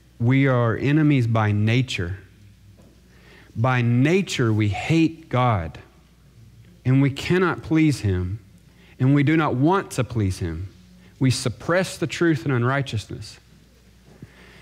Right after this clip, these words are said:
And total means it affects every aspect of our life,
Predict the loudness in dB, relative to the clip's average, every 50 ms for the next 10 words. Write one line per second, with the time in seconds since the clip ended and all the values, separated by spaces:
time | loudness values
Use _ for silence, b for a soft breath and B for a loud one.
0 | B B B B B B B B -2 0 0 0 0 0 0 0 2 4 4 4
1 | 4 4 2 2 2 2 4 2 2 2 0 0 0 0 0 0 -2 -4 -4 -2
2 | -2 0 0 -2 -4 -10 -14 -10 -4 -2 0 2 2 2 0 0 0 -2 0 2
3 | 2 2 0 -2 -2 -2 -2 -2 -2 -4 -4 -4 -4 -4 -2 -2 -2 0 0 0
4 | 0 0 0 0 0 -2 -4 -8 -10 -14 -20 -20